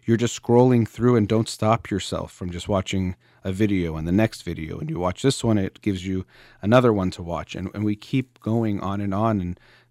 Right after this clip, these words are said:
and, and don't stop ourselves in a compulsive way. And it can be important to check in. This is why, uh, self-awareness can be so important when we're talking about this balancing act. Check in with yourself. How am I doing? How am I feeling?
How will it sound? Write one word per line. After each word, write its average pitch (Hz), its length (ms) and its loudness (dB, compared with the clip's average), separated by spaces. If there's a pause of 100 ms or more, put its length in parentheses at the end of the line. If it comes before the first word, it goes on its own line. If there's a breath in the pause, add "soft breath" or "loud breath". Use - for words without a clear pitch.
and, 90 200 -8
and 95 100 -6
don't 101 180 -2
stop - 320 -2
ourselves 90 440 -4
in 82 80 -6
a 82 40 -8
compulsive 95 680 -8
way. 101 340 -2 (400 soft breath)
And 120 100 2
it 120 40 2
can - 100 -6
be 120 80 2
important 131 420 2
to 120 140 -2
check - 320 -2
in. - 280 0 (120)
This - 220 -14
is 92 160 -8
why, 92 300 -2 (440 soft breath)
uh, 82 240 -4
self-awareness 95 880 -2
can 98 120 -6
be 90 80 -6
so 90 200 -8
important 104 420 -2
when 95 100 -4
we're 90 80 -6
talking 92 380 -8
about 85 60 -8
this 85 100 -14
balancing 123 640 -2
act. - 320 -10 (340 soft breath)
Check - 300 -2
in 127 100 0
with 123 180 -6
yourself. 117 340 0
How 90 260 -4
am 101 100 -2
I 107 140 0
doing? 95 540 -2
How - 180 -10
am 95 120 -2
I 92 60 -4
feeling? 120 540 -2